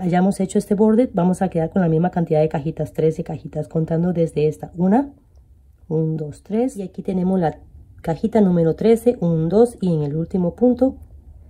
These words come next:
nos han quedado trece cajitas. Pueda que le quede más, pueda que le quede un poquito menos o un puntito menos. Si es un puntito menos, no se me preocupen.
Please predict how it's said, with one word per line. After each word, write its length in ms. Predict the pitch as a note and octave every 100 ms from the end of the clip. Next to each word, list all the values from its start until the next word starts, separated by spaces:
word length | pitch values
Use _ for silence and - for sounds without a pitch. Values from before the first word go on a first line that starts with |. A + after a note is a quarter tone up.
| - -
nos 160 | D#3+
han 100 | G3
quedado 320 | G3+ F#3+ F#3+ F#3+
trece 300 | F3+ F3 F#3+
cajitas. 600 | - - G#3+ A3+ A3+ - - - - - -
Pueda 260 | - E3 D#3
que 140 | D#3
le 80 | D3
quede 260 | D3 D#3+ C#3+
más, 360 | D3+ A3+ C#4
pueda 280 | - - D3+
que 140 | - D3+
le 120 | -
quede 260 | E3 F3 -
un 140 | G3+
poquito 340 | E3+ - D3+
menos 380 | D#3+ F#3+ G#3+ G#3
o 120 | - G3
un 180 | F#3+
puntito 460 | F#3 F#3+ F3+ F3+ E3
menos. 320 | D#3+ D#3 C#3+
Si 100 | -
es 100 | -
un 140 | B3+ B3
puntito 360 | A3+ A3+ A3
menos, 400 | G#3+ A3 A3+ - - - - - - -
no 100 | F#3+
se 100 | F#3
me 120 | F#3+
preocupen. 540 | E3 D#3 D3 D3+ D3